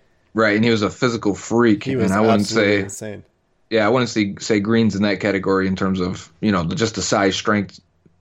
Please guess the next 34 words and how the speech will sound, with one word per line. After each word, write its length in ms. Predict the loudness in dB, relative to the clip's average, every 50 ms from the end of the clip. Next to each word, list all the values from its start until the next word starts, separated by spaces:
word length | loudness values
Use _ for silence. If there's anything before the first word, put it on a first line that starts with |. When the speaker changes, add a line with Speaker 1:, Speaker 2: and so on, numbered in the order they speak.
| _ _ _
Speaker 1:
aspect 520 | -4 -2 -2 -2 -2 -2 -2 -2 -2 -2 -4
and 100 | -4 -2
ratio. 460 | -2 -2 0 0 2 2 2 2 -2 -8 -18 -18 -14 -6 -2
Uh, 200 | 2 4 4 4
but, 220 | 4 2 2 2
you 60 | 0 -2
know, 280 | -4 -4 -6 -6 -2
when 180 | 0 0 2 2
I 120 | 0 0
think 180 | 0 -4 -4 -2
of 100 | -2 0
older 220 | 0 0 0 2 0
receivers 520 | 0 -2 -2 -2 -2 0 0 -2 -2 -2
and 120 | -2 -2
them 140 | 0 -2 -2
still 220 | -2 0 0 -2 0
being 200 | 0 -2 -4 -2
productive 400 | -2 0 0 0 0 -2 -2 0
late 180 | 0 0 0
into 200 | -2 -4 -4 -2
their 120 | -2 -2 -4
careers, 500 | -2 0 2 2 4 4 2 2 0 -4
it's 120 | -6 -2
very 180 | 0 0 0 0
common 420 | -2 -2 0 0 2 0 0 -2
for 80 | -2 -4
those 180 | -4 -4 -2
guys 300 | -2 0 0 0 -2 -4 -6
to 80 | -6
move 300 | -2 0 2 0 2 0
into 220 | -2 -2 -2 -2 -2
the 100 | -2 -4
slot 540 | -4 -2 0 0 2 2 0 0 -2 -6 -14 -20 -20 -20 -20 -20 _ _ _
and 500 | -6 -4 -2 0 0 0 -2 -2 -4 -6